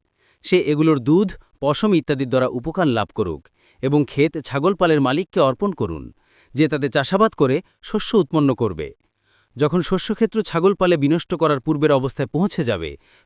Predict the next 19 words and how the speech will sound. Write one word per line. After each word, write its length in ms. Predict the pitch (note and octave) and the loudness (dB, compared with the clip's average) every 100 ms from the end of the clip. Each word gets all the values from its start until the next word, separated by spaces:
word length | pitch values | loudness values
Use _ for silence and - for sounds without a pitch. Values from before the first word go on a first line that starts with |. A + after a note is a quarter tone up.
| - | -4
তখন 200 | C#3+ D3+ | 0 0
শস্যক্ষেত্র 600 | - D#3 - F3 D#3+ D#3 | 0 -4 -4 -4 -4 -2
উহার 300 | C3 B2+ C#3 | -2 0 0
মালিককে 480 | C#3 A2+ B2 - F#3 A3 _ _ | 0 -2 -4 -4 -6 -6 _ _
এবং 160 | D3 E3+ E3 | 2 4 2
ছাগলপাল 460 | - D3+ G#3+ A#3 A3 | 0 0 2 0 -2
ছাগলের 380 | D3+ D3 D#3+ | -2 0 2
মালিককে 400 | C3+ A#2+ D3 - F#3 | 2 0 -2 -4 -6
প্রত্যর্পণ 520 | F#3 - G3+ E3+ C#3 | -6 -4 -6 -2 -2
করুন।" 320 | A2 F#2+ D#2 C2+ _ _ _ _ - | -2 -6 -6 -14 _ _ _ _ 0
দাউদ 240 | D3+ G#3+ | 2 4
আলাইহিস 360 | A3+ A3 F#3 D#3+ | 4 4 0 0
সালাম 240 | D3+ D#3 | 0 0
এই 180 | D#3+ C#3 | 0 -2
রায় 220 | C#3 C#3 F3 | 0 0 0
পছন্দ 300 | G3+ - D#3 | -4 -2 -2
করে 180 | C#3+ C3+ | 0 0
বললেন, 360 | G#2+ C3+ C#3 D3 - _ _ | 0 0 0 -2 -8 _ _
"বেশ, 240 | D#3+ D#3+ | 2 2